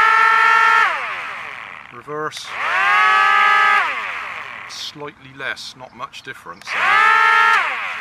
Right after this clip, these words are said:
But once we're actually flying, I can just use the steering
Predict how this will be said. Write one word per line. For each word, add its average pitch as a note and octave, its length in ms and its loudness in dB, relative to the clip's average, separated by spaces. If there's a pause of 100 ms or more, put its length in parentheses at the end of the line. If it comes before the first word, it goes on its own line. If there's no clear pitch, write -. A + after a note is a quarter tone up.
(3500)
But C3+ 120 -16
once E3 240 -14
we're D#3+ 100 -4
actually D#3 280 -8
flying, D#3 640 -8 (540)
I A4 - 0
can - 140 -20
just - 260 -12
use D3 500 -14 (800)
the - 60 -20
steering A#2 520 -14